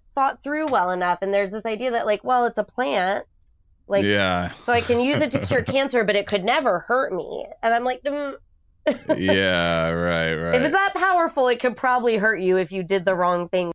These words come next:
Speaker 1: with it. I don't know, dude.
Speaker 2: Yeah, yeah. It's, whew, there's been a lot of that. I've been getting earfuls of that for a year. Um,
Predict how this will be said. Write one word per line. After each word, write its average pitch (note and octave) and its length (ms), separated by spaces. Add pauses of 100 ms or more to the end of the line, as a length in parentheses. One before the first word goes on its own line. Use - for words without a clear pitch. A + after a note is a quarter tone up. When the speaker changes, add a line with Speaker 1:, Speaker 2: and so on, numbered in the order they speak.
Speaker 1:
with E3 160
it. - 100
I E3+ 120
don't E3+ 120
know, E3 160
dude. D#3+ 400
Speaker 2:
Yeah, F#2+ 560 (260)
yeah. G2 440 (260)
It's, - 460 (360)
whew, E4 140 (580)
there's A#2 140
been G#2+ 180
a F#2+ 80
lot A#2+ 260
of B2 80
that. F#2 400 (100)
I've G#2 160
been G#2+ 200
getting F#2+ 420
earfuls G#2 520
of F2+ 160
that E2+ 280
for E2 420
a D#2+ 80
year. D#2+ 500 (420)
Um, C#3+ 380